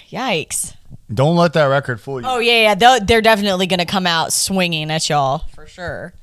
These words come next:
Speaker 2: Yeah, 'cause you got the Raiders, who, I mean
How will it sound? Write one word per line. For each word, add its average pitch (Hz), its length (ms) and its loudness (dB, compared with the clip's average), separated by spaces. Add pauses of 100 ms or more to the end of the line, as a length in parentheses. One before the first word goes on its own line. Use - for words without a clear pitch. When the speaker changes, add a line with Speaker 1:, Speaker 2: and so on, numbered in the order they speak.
(240)
Speaker 2:
Yeah, 113 280 0
'cause 139 200 -4
you 143 140 -2
got 139 160 0
the 110 100 -4
Raiders, 156 520 0
who, 131 380 0 (320)
I 131 100 0
mean 127 300 -2